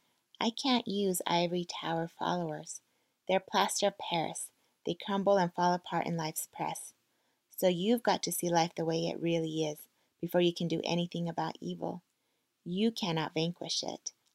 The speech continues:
I can. But in my world, the battle against evil has to be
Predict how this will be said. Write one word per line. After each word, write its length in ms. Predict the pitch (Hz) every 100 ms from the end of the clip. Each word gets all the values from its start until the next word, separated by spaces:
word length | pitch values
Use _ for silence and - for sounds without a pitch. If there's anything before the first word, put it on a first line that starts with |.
| -
I 220 | 175 170
can. 420 | 175 - - - _ _ _ _ _ -
But 100 | 202
in 140 | 214
my 220 | 196 190 185
world, 260 | 160 160
the 80 | 165
battle 340 | 160 165 180
against 380 | 180 165 160 -
evil 220 | 170 170
has 240 | 170 170 -
to 100 | -
be 340 | 190 185 170